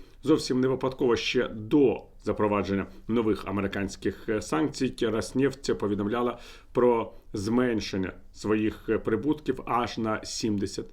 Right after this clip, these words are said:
відсотків. Якщо новий американський, е, законопроект, е, буде проголосований,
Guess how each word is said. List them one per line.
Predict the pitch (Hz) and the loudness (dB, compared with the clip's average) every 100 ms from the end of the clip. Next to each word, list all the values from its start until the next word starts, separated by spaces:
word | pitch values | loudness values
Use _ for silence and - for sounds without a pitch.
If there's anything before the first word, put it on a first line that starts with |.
| - | -8
відсотків. | 104 - - - - - - - - - - - - - | -8 -8 -12 -14 -18 -20 -20 -20 -20 -20 -18 -18 -18 0
Якщо | 139 - 185 180 - - - | 2 4 4 4 -2 -12 0
новий | 135 139 156 | 2 6 4
американський, | 113 113 113 117 107 98 - 101 95 - | 4 0 -2 -2 -2 -2 -2 -2 -2 0
е, | 101 101 90 58 | 2 2 0 -2
законопроект, | 104 - 104 98 113 110 104 - - | -4 -2 -2 -2 -2 -2 -4 -6 -2
е, | 104 - | 0 0
буде | 92 113 110 104 - - - - - - - - - | -2 0 2 0 -4 -18 -20 -20 -20 -20 -20 -18 -8
проголосований, | - 98 113 123 - - 131 - | -4 -2 -2 -4 -2 -2 -4 -10